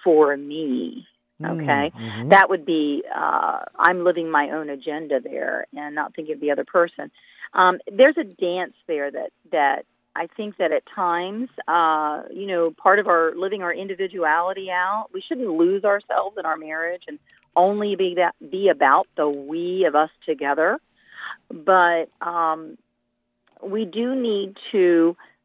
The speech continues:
Speaker 1: um, have that conversation with each other.
Speaker 2: Yeah.
Speaker 1: What do you need to feel not squelched? Um, and what do you need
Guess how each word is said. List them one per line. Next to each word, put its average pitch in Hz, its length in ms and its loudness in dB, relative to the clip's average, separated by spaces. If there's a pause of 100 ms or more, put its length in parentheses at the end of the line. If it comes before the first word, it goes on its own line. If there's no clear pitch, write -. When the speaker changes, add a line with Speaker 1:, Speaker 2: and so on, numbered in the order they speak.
(160)
Speaker 1:
um, 165 460 0
have 208 360 6
that 240 200 8
conversation 294 760 0
with 214 160 -6
each 175 180 -8
other. 151 400 -2 (300)
Speaker 2:
Yeah. 180 80 -8
Speaker 1:
What 208 380 8
do 269 80 -8
you 262 300 -6
need 254 460 -8
to 170 120 -6
feel 190 220 0
not 185 280 0 (120)
squelched? 185 520 2 (1080)
Um, 156 480 -8
and 175 400 -6
what 196 220 4
do 240 80 -12
you 240 160 -8
need 226 320 -6